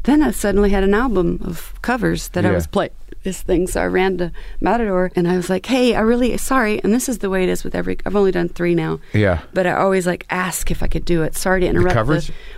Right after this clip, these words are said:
Speaker 1: sorry to, you know, ask
Speaker 2: Yeah.
Speaker 1: for a, a different thing that you were not expecting.
Speaker 2: Right.
Speaker 1: But can we do this? Because, uh, I was afraid that, like, it would just disappear, it would go away if it didn't get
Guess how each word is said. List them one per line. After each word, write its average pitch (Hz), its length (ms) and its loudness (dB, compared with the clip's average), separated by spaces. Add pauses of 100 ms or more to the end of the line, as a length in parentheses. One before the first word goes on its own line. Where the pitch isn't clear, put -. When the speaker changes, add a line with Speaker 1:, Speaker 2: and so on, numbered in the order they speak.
(200)
Speaker 1:
sorry 196 340 0
to, 180 220 2
you 185 100 4
know, 165 100 2
ask 170 260 2
Speaker 2:
Yeah. 98 160 2
Speaker 1:
for 170 220 -2
a, 165 80 -6 (140)
a - 120 -4
different 185 460 -2
thing 202 260 4
that 185 180 2
you 185 120 4
were 180 120 4
not 175 240 0
expecting. 202 640 -4
Speaker 2:
Right. 113 300 2
Speaker 1:
But - 120 -8
can 196 140 2
we 190 80 6
do 190 140 2
this? 190 280 -2 (1000)
Because, 180 420 -2
uh, 165 240 -2 (340)
I 175 100 0
was 175 140 0
afraid 180 420 -2
that, 170 140 -2
like, 175 400 -2
it 180 100 2
would 165 120 0
just 165 180 -2
disappear, 165 480 -4
it 151 40 -6
would 147 120 -8
go 170 160 0
away 160 380 -2
if - 140 -16
it 170 60 -6
didn't 165 220 -4
get 165 240 -6